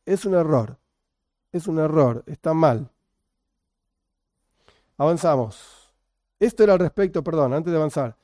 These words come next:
Esto era al respecto de los preceptos, tanto bí-, bíblicos como rabínicos, de las velas, el kiddush, etcétera. Hay costumbres en Rosh Hashanah. Yo puse acá, entre paréntesis, Chabad. A propósito puse esto,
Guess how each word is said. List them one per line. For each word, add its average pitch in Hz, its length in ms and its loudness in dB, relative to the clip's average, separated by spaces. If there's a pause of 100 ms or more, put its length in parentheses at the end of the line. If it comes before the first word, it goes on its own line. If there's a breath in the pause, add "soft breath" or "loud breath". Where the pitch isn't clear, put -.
(140)
Esto 202 200 0
era 226 60 6
al 202 60 4
respecto 196 320 0
de 175 60 2
los 147 100 -2
preceptos, 156 880 0
tanto 147 300 -4
bí-, 190 340 -4
bíblicos 175 500 -2
como 147 220 -4
rabínicos, 139 480 2
de 127 60 -8
las 135 140 -4
velas, 170 680 0 (400)
el 123 280 -14
kiddush, 175 480 -4
etcétera. - 520 -12 (1400)
Hay 240 140 2
costumbres 202 560 4
en 147 100 6
Rosh 139 160 4
Hashanah. 120 420 0 (580)
Yo 202 160 0
puse 190 200 0
acá, 170 300 4
entre 139 180 0
paréntesis, 156 680 -4
Chabad. 120 520 -2 (520)
A 143 80 -12
propósito 170 460 -4
puse 165 340 -2
esto, 160 500 0